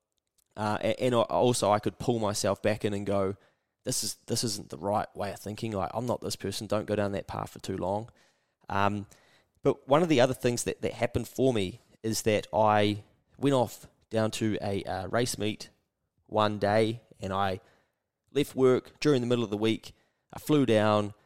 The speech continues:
My boss was a G C. He'd let me do anything, really. And again, probably waxed it on the credit card. "Yeah, no worries, mate. I'll come see my mate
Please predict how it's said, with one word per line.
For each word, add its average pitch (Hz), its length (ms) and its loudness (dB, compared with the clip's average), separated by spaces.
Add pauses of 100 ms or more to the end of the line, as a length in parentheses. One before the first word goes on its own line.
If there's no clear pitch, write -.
(120)
My 92 60 -8
boss 127 300 0
was 101 140 -4
a 98 60 -6
G 101 260 -2
C. 98 320 -2
He'd 131 220 -2
let 107 140 0
me 98 100 -4
do 98 240 -4
anything, 98 420 -6
really. 98 420 -2 (500)
And 107 600 -4 (300)
again, 139 480 -2 (140)
probably 101 200 -2
waxed - 380 -6
it 113 60 2
on 117 120 2
the 87 60 -6
credit 127 300 0
card. 117 400 2
"Yeah, 139 240 -4
no 135 200 -2
worries, 135 300 0
mate. 127 180 -2
I'll 135 140 2
come 135 300 -2
see 131 180 -2
my 92 100 -4
mate 117 280 2